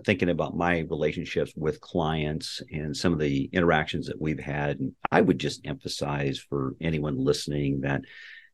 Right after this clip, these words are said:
asking those questions really is the important thing. I've been asked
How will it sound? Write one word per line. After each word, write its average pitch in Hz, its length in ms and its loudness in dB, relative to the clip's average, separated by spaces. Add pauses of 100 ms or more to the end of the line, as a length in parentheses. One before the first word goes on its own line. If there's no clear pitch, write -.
(120)
asking 107 440 4
those 87 200 6
questions 73 840 -4 (100)
really 87 460 4
is 76 140 -2
the 76 80 -4
important - 500 -2
thing. 76 160 -4
I've 131 220 4
been 95 180 0
asked 85 460 -2